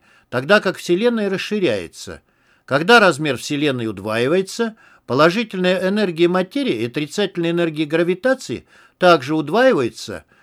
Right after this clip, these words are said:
так что суммарная энергия остаётся равной нулю. Во время инфляционной фазы размер Вселенной сильно увеличивается.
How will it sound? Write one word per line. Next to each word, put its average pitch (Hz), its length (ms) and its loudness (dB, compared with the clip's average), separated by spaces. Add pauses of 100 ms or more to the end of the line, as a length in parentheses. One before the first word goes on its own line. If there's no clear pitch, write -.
(160)
так 208 180 2
что - 140 -8
суммарная 156 680 0
энергия 160 400 -2
остаётся 190 560 -2
равной 170 320 0
нулю. 151 420 -6 (1000)
Во 135 180 2
время 226 300 2
инфляционной 156 720 -2
фазы 127 500 -2
размер 156 400 -2
Вселенной 202 500 -2
сильно 208 340 -4
увеличивается. 117 960 -6